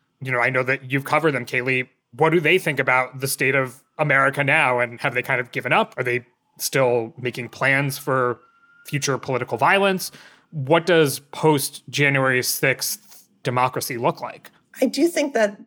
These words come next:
Speaker 2: there was so many factors at play here that made this kind of like a perfect storm event, which is why we haven't seen things happen again. And Trump's role in that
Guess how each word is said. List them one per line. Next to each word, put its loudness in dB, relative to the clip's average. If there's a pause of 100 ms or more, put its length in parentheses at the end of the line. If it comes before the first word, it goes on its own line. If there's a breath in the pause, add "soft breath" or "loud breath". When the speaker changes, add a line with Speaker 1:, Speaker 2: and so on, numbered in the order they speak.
(140)
Speaker 2:
there 6
was 0
so 2
many 2
factors -2
at 0
play 0
here -2
that 0
made 0
this -2
kind -4
of -4
like -2
a -6
perfect -4
storm -4
event, -2
which -4
is -8
why 0
we -2
haven't -4
seen -4
things -4
happen -6 (460)
again. 0
And 0
Trump's -2
role 2
in -2
that -2